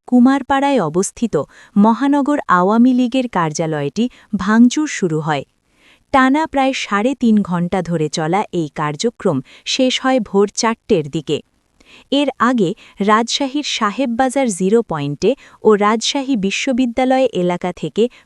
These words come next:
পৃথক পৃথক মিছিল বের করেন জুলাই মঞ্চ ও এনএসিপির নেতাকর্মীরা। মিছিলে অংশ নেওয়া বিক্ষোভকারীরা "আওয়ামী লীগের আস্তানা ভেঙে দাও, গুঁড়িয়ে দাও,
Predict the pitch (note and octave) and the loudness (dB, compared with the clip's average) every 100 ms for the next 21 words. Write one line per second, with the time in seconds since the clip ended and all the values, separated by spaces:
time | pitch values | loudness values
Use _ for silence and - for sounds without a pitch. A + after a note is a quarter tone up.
0 | - B3+ A#3+ D4 D4 - G#3 - A3+ F3+ | -2 -2 0 -4 -6 -2 -2 -2 -2 -2
1 | F3+ - A#3+ G3+ D#3+ D3+ D#3+ D#3 G#3+ B3+ | -4 -2 -2 0 -2 -2 -2 0 0 -2
2 | - - F#3+ A3+ B3 C#4 C#4 F3+ D#3+ D#3 | -6 -4 0 2 2 2 2 2 -2 -2
3 | G#3 B3 - - G#3 - - A#3+ C#4+ - | -2 -2 -8 2 2 2 0 2 2 0
4 | F#3+ F#3 A3 G3 A#3 A3 E3+ D#3+ D#3 D#3 | -2 -2 -4 -2 0 0 0 -4 -4 -4
5 | D3 D3+ C#3+ - _ _ _ - - A#3 | -2 -4 -6 -8 _ _ _ -20 2 4
6 | C4 - D4 D#4+ - G#3 A#3+ - D4 C#4+ | 4 2 -2 -2 0 0 0 0 -2 0
7 | C#4+ G3 F3+ - A#3+ - C4 C4+ G#3 C#3 | 0 -2 -4 -4 -6 -2 -2 0 -2 -4
8 | - - - A3 A3+ C4+ C#4+ D4 G#3 F#3 | -8 -20 0 2 4 2 0 0 -2 0
9 | G#3+ - F3+ F3 - G#3 G3+ A#3+ G3 F3+ | 0 0 -6 -6 -6 -2 0 0 -2 0
10 | A3 B3+ B3 B3+ G3 G3+ A3+ G#3+ C#3+ D3 | 2 2 2 0 0 0 2 2 0 -2